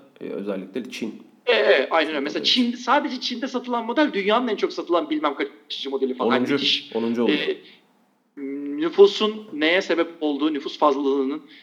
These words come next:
Speaker 2: ve o nüfusun alım gücünün, e, yüksek olması durumunda neler olabileceği, hani endüstride,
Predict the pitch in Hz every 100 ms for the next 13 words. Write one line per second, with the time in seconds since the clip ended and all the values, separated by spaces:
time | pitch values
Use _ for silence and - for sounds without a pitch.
0 | _ 156 170 165 156 160 151 180 - 143
1 | 165 151 139 147 165 - 151 143 139 131
2 | 127 175 160 156 147 147 143 143 151 160
3 | 151 156 160 156 135 131 - 120 123 131
4 | 135 135 - 151 160